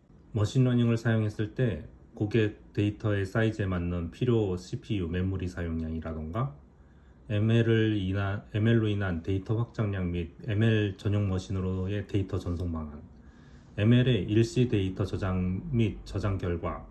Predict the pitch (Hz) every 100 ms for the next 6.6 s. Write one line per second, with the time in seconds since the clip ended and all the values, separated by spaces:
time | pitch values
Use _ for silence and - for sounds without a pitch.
0 | - - 107 107 113 123 120 135 139 135
1 | 123 104 101 92 92 110 104 104 95 92
2 | 92 98 90 90 101 98 - 127 120 107
3 | 98 98 90 90 90 - 127 127 - -
4 | - 107 92 76 71 - - - - -
5 | - - - - 135 139 135 127 127 120
6 | 107 98 104 101 92